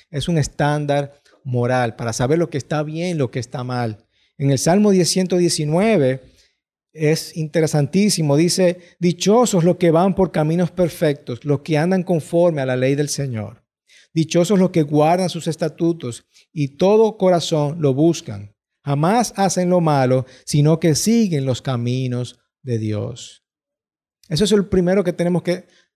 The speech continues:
que hacer para lidiar con personas malas. Primero, yo voy a seguir los estándar, el estándar que quiere Dios. Voy a ser primero yo bueno. Primeramente yo debo de ser bueno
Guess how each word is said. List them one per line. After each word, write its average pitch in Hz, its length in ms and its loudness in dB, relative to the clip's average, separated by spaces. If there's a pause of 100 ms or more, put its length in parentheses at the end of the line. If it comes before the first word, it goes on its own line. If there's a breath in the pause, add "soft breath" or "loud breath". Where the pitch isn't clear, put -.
(1400)
que 165 100 0
hacer 180 320 2
para 147 160 4
lidiar 151 280 2
con 160 160 -2
personas 156 380 -2
malas. 156 560 -6 (1300)
Primero, 151 480 2
yo 139 180 0
voy 160 100 2
a 143 40 -2
seguir 151 280 -2
los 151 160 -2
estándar, 131 640 -4 (180)
el 147 80 -2
estándar 139 460 -2
que 123 140 -4
quiere 127 280 -2
Dios. 113 500 -8 (360)
Voy 131 180 0
a 135 80 -2
ser 147 180 -2
primero 135 320 0
yo 135 180 2
bueno. 120 500 0 (600)
Primeramente 143 720 0
yo 139 240 2
debo 123 240 0
de 113 60 0
ser 120 180 -4
bueno 107 440 -2